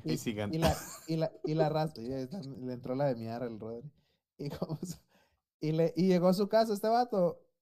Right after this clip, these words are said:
Speaker 2: y, y los policías lo estaban correteando, o sea, ya, ya... ya traían cola. Y lo que hace mi compa es cerrar su carro, agarrar las llaves y la tira a su techo.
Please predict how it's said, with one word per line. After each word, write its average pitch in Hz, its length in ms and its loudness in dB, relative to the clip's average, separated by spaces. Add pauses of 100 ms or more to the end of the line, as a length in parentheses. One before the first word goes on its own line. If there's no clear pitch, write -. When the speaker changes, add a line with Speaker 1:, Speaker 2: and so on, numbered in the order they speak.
(120)
Speaker 2:
y, 151 340 0
y 165 60 4
los 160 160 4
policías 156 420 0
lo 180 80 0
estaban 165 240 2
correteando, 160 600 -2
o 151 60 -2
sea, 151 120 -2
ya, 135 200 -4
ya... 147 220 -4 (120)
ya 143 180 -2
traían 147 320 -4
cola. 143 380 -2 (360)
Y 156 100 -2
lo 165 140 4
que 165 100 0
hace 190 180 0
mi 185 100 0
compa 175 540 2
es 156 560 -2 (960)
cerrar 165 420 0
su 185 180 -8
carro, 190 460 2
agarrar 151 380 -2
las 170 200 -4
llaves 170 380 -2
y 147 60 -10
la 135 160 -6
tira 143 180 -4
a 170 40 -4
su 135 120 -10
techo. 165 540 -4